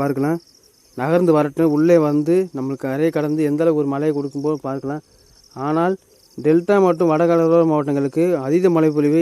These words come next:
எச்சரிக்கை கண்டிப்பான முறையில் இருக்கும். நாகை, திருவாரூர், தஞ்சாவூர், மயிலாடுதுறை போன்ற மாவட்டங்களுக்கு ரெட் அலர்ட், சிவப்பு எச்சரிக்கை அளிக்கப்படுகிறது நம்ம வாயில், நம்ம சேனல் வாயில்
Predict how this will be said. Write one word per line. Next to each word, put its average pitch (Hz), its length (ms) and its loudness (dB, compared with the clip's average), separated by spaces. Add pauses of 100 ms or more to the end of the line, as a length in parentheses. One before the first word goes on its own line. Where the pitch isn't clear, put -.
எச்சரிக்கை 143 420 -2 (520)
கண்டிப்பான 170 480 2
முறையில் 156 320 2
இருக்கும். 135 300 -4
நாகை, 147 260 0 (140)
திருவாரூர், 143 540 2
தஞ்சாவூர், 143 560 0 (1200)
மயிலாடுதுறை 151 560 4 (960)
போன்ற 156 360 2
மாவட்டங்களுக்கு 143 600 -2 (880)
ரெட் 139 240 -2
அலர்ட், 156 320 0 (240)
சிவப்பு 160 340 2
எச்சரிக்கை 147 400 0
அளிக்கப்படுகிறது 135 680 -2
நம்ம 131 240 -4
வாயில், 139 280 -2 (220)
நம்ம 135 180 -6 (160)
சேனல் 151 240 0
வாயில் 139 240 -4